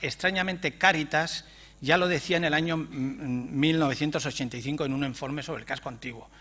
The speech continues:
que había que evitar. Cáritas, que es precisamente ahora una de las que va a volver a ir ahí, ¿no? Por lo tanto, es indudable que debemos distribuir de alguna manera para, mm, que el, el casco antiguo no sea un simple contenedor de servicios sociales, sino que sea algo más.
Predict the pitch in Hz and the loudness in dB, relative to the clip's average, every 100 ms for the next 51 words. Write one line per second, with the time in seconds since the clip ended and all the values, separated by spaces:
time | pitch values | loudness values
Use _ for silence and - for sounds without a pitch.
0 | - - - 131 143 165 156 123 135 120 | -20 -20 -6 -2 2 2 2 0 0 0
1 | 135 139 147 143 139 131 120 123 127 123 | 0 -2 -2 -4 -6 -10 -10 -8 -8 -8
2 | 131 127 123 123 117 113 - 120 120 110 | -6 -6 -6 -8 -10 -10 -10 -8 -8 -8
3 | - - - - - - 123 113 117 113 | -14 -20 -20 -20 -20 -14 -10 -8 -6 -2
4 | 127 113 104 92 87 110 120 - - - | 0 0 -2 -6 -10 -10 -12 -12 -18 -10
5 | - 131 156 175 190 180 196 - - - | 0 2 4 4 6 4 4 -8 -20 -20
6 | - - 160 180 - - - 147 139 147 | -20 -4 2 2 2 -4 -2 0 4 6
7 | 165 160 165 - - 139 151 139 131 151 | 6 6 2 0 0 2 2 -2 2 4
8 | 160 - - - 135 131 123 - 123 160 | 2 0 -4 -14 -8 -6 -4 -4 2 2
9 | 160 131 123 151 143 127 127 127 131 - | 4 2 2 2 4 4 2 0 -4 -12
10 | - - 113 135 143 - 131 117 117 - | -20 -2 2 4 2 -2 -8 -8 -8 0
11 | 135 131 131 135 120 120 117 110 - - | 2 2 0 -4 -4 -6 -6 -8 -14 -20
12 | - - - 135 123 123 160 - 160 165 | -20 -20 -8 -4 -2 0 0 2 -2 -2
13 | 160 156 - 147 - 143 156 143 135 131 | -2 -2 -2 -2 -4 -2 -2 -2 -2 -2
14 | 127 139 143 135 120 135 135 - 147 196 | -2 0 -2 -4 -6 -8 -8 -8 -4 -2
15 | 170 110 - 120 110 117 - 160 160 170 | -2 -4 -4 -6 -6 -6 -2 0 -2 -2
16 | 208 123 | -2 -4